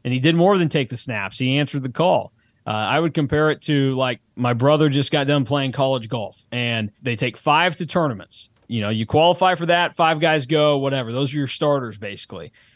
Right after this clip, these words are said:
But if a couple of those guys don't play very well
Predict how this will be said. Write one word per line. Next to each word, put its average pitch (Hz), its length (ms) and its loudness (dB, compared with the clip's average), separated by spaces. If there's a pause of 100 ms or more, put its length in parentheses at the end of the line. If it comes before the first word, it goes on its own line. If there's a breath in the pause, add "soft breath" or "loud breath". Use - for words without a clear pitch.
(160 soft breath)
But 117 200 2
if 113 100 -2
a - 20 -2
couple 226 260 4
of 262 60 8
those 202 140 4
guys 202 240 4
don't 175 160 2
play 185 200 4
very 151 260 4
well 120 420 -2